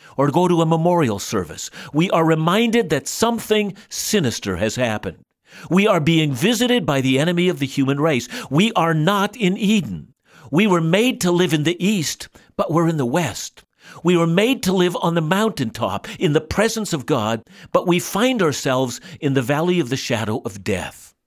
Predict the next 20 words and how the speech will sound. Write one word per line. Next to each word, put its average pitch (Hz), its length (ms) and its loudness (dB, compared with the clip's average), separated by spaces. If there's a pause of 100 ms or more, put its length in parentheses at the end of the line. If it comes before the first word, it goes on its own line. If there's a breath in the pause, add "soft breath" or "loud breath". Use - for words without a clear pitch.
(320 soft breath)
This 214 120 -10
is 147 80 -4
why 139 200 0
I 156 160 -2
love 147 240 -2
communion. 135 560 -2 (500 soft breath)
Jesus 175 460 0
in 139 220 -2
John 165 420 0
six - 300 -6
fifty-four 131 580 -2
said, 113 440 -4 (320 loud breath)
"Whoever 160 320 2
eats 208 300 -2
my 156 180 0
flesh 147 380 0
and 135 100 -2
drinks 151 380 -2
my 135 180 -2
blood 120 380 -2